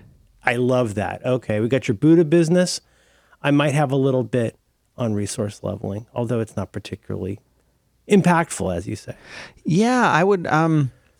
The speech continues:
Speaker 2: I would like to talk about every, everything that, that you shared with me, I think should make it into the show. And I would definitely love to chat with you about the, uh,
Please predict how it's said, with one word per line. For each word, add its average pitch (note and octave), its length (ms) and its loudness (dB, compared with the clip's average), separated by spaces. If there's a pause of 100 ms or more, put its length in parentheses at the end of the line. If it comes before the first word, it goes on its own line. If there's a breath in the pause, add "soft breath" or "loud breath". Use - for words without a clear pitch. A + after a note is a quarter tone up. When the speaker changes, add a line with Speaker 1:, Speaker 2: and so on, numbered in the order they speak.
Speaker 2:
I E3 80 6
would A3 100 2
like G#3 180 0
to F#3+ 60 -2
talk E3 200 2
about D#3 180 4
every, A#2+ 280 2
everything F#3+ 560 2
that, C3 200 0
that B2+ 160 0
you C3 140 6
shared C3+ 340 2
with A2+ 160 0
me, G2 100 4
I F#2 120 2
think - 420 -2
should G2+ 200 2
make G#2 220 2
it G2 60 2
into F2+ 220 0
the E2 80 0
show. E2 260 0
And G2+ 100 4
I A2+ 60 4
would A2 120 0
definitely A#2+ 440 2
love E2 280 0
to F2 100 0
chat D#2 340 0
with F2 220 -2
you D#2+ 300 0
about D#2 680 -2 (580 soft breath)
the, D#2+ 420 0
uh, C2+ 320 -4